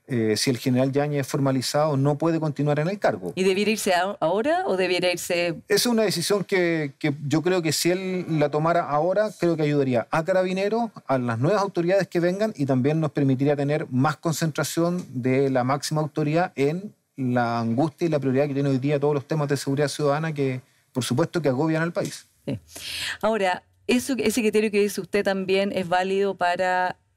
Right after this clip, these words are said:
Speaker 2: los alcaldes del Partido Comunista, o sea, el alcalde Jadwe, ya que va a ser formalizado, también debiera renunciar, debiera pasar algo, o en, eh, el criterio Toá de ca-, de cara a, eh, a lo que pasa con los funcionarios públicos no aplicaría para él.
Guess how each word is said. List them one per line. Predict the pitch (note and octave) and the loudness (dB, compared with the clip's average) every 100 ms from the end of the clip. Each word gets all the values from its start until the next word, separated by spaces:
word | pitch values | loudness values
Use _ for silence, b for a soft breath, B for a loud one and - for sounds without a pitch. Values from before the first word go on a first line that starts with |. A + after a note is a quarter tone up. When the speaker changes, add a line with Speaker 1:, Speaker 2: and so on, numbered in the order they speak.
| _ _ | _ _
Speaker 2:
los | - E3+ | -2 0
alcaldes | D#3+ D#3+ E3 E3 G#3 | 0 0 -2 0 -2
del | A#3 | -2
Partido | A#3 G#3+ A#3+ | -2 -2 0
Comunista, | A#3 A#3 B3+ C4 | 2 4 2 2
o | A3+ | 0
sea, | F#3 | 2
el | |
alcalde | E3+ D#3+ F3+ F#3 | 0 2 0 0
Jadwe, | F3 F#3 F#3 F#3 F#3 - _ _ - | 0 0 2 2 0 -2 _ _ -4
ya | D#3 E3+ | -2 2
que | E3+ | 2
va | |
a | E3+ | 0
ser | F3+ | -2
formalizado, | F3+ E3 D#3 E3+ | -2 0 0 0
también | D#3+ D3 D#3+ | 2 0 0
debiera | F#3+ F#3+ G3+ | 2 2 2
renunciar, | G3+ E3 D3+ F#3+ F3+ F#3 | 0 -4 -2 2 2 0
debiera | F3 E3+ D#3+ D#3+ D#3 D3+ - - | -4 -2 0 0 0 -4 -8 -6
pasar | D3+ F3 | -4 0
algo, | G3 A#3+ B3+ | 0 0 0
o | F3+ | 0
en, | E3+ - _ | 0 -4 _
eh, | - - B B | -18 -18 B B
el | - E3 | 0 0
criterio | - E3 F#3 F#3+ | 2 0 2 2
Toá | F3+ E3+ F3 F3 C#3 _ | 2 2 2 2 -2 _
de | D3+ D3 | -6 -4
ca-, | D#3+ | -4
de | D3 D3 | -2 -2
cara | C#3+ E3 E3 E3 | 0 0 0 -2
a, | D3+ D#3 D#3 D#3 b b b - | -2 -2 -2 -4 b b b -4
eh, | D#3 C#3+ C#3 - | 0 2 0 0
a | D3+ | -2
lo | D3+ | 0
que | D3+ | 0
pasa | E3 E3+ | -2 -2
con | E3 | -4
los | D#3+ | -4
funcionarios | D#3+ D3 D#3+ D#3+ D#3+ | -6 -4 -2 -2 -2
públicos | - E3+ E3+ E3 D#3+ | -2 0 0 0 0
no | E3 E3+ | 2 0
aplicaría | E3+ E3 D#3 D#3 D#3+ | 0 -2 -2 0 0
para | D3 C#3+ | 0 -2
él. | C#3+ C#3 | -4 -6